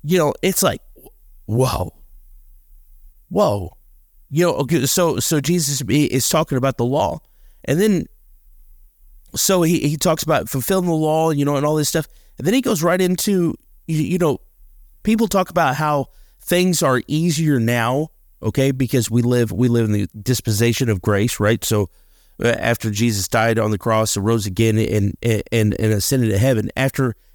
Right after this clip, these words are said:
after he died on the cross, we no longer lived in the dispensation of law, right? So from the time of Moses until the time Jesus came, that was the, the dispensation of law. That's, that's how they served the Lord. It was,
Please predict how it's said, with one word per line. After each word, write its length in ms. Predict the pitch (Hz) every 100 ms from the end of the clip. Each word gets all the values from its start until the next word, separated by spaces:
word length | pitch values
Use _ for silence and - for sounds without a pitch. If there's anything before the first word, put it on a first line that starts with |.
| -
after 240 | 165 -
he 160 | 151 147
died 220 | 139 135
on 60 | 117
the 60 |
cross, 480 | 107 - 180 120 -
we 140 | 135 143
no 180 | 139
longer 480 | 160 156 151 143 135
lived 360 | 120 135 143 123
in 80 | 110
the 40 |
dispensation 680 | 110 127 - 101 120 - 107
of 120 | 90
law, 320 | 101 90 80 - _ _ _ _
right? 260 | 107 120 117
So 200 | 135 113
from 440 | - 131 113 101
the 80 | 113
time 240 | 139 143
of 120 | 135
Moses 480 | 131 123 117 127 113
until 320 | 120 104 123
the 140 | 107 107
time 260 | 123 120
Jesus 400 | 113 117 107 104
came, 240 | - 110 104
that 140 | 117
was 140 | 131 110
the, 100 | - _ _ -
the 100 | 113
dispensation 640 | 113 - 107 110 110 110
of 140 | 107 98
law. 260 | 95 - - - - - _ - -
That's, 260 | 117 - 87
that's 240 | 110 120 -
how 100 | 123
they 160 | 117
served 400 | 104 - 131 123
the 80 | 110
Lord. 340 | 110 110 101 92
It 180 | 113 107
was, 280 | 113 -